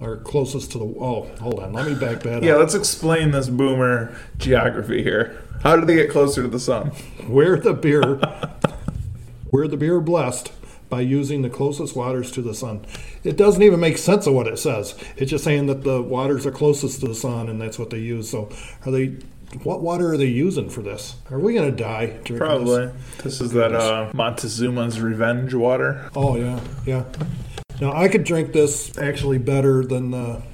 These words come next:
Speaker 1: Coors Light,
Speaker 2: Oh,
Speaker 1: the Miller Lite.
Speaker 2: absolutely.
Speaker 1: I, I enjoy this one a little bit better. It does not have that apple taste,
Speaker 2: No.
Speaker 1: you know.
Speaker 2: It's not as good as normal, and I think that's all a mindset,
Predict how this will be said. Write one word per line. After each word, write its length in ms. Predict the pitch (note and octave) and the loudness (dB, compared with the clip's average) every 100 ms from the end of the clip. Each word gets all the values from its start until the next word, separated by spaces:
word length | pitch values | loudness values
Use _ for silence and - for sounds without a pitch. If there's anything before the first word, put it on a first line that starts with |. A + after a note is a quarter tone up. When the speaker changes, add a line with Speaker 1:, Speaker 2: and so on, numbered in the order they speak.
| - - | -16 -12
Speaker 1:
Coors 280 | - B2 A#2+ | -4 -2 -2
Light, 420 | A#2 A2 A#2 - - - - | -2 -4 -6 -12 -18 -16 -2
Speaker 2:
Oh, 180 | D#3+ A#2 | 4 4
Speaker 1:
the 60 | |
Miller 180 | B2+ B2 | 4 2
Lite. 80 | C#3 | 2
Speaker 2:
absolutely. 640 | C#3 - G#2 C3+ C#3 - | 2 0 0 2 0 -4
Speaker 1:
I, 60 | D3 | -4
I 40 | |
enjoy 320 | D3 C3+ C#3 C3+ | -2 0 2 2
this 180 | B2 C3+ | 0 -2
one 80 | B2 | -4
a 40 | |
little 180 | B2 C3 | -2 -2
bit 120 | C3+ | -2
better. 220 | B2+ A#2 | -2 -2
It 20 | A2+ | -4
does 160 | A#2 | -4
not 120 | C3+ C3+ | -4 -2
have 160 | B2+ | -2
that 200 | C3 B2+ B2 | 0 -2 -2
apple 400 | B2 C3 B2+ - - - - | -2 -2 -4 -6 -12 -14 -6
taste, 280 | A2 A2+ - | -6 -6 -10
Speaker 2:
No. 140 | - - | -10 -8
Speaker 1:
you 80 | B2 | -8
know. 160 | G#2+ A2+ - - - - - - | -8 -10 -14 -14 -14 -14 -16 -14
Speaker 2:
It's 560 | - F#3 G#3 E3+ - - | 6 8 10 6 -2 0
not 220 | E3 A3 | 2 4
as 100 | A#3 | 2
good 140 | F#3 G3+ | 2 4
as 120 | D#3+ | 4
normal, 460 | F#3 G3+ E3+ E3+ A2+ | 2 4 4 4 2
and 100 | C#3 | 2
I 100 | C#3+ | 2
think 300 | E3+ D#3+ D#3 | 0 -2 2
that's 260 | D3 C#3+ | 2 0
all 680 | - A#2 C3 C#3 C#3 C#3+ C3+ | 0 4 6 8 8 6 2
a 60 | B2+ | 0
mindset, 500 | C3+ C3 - - | 0 0 -2 -4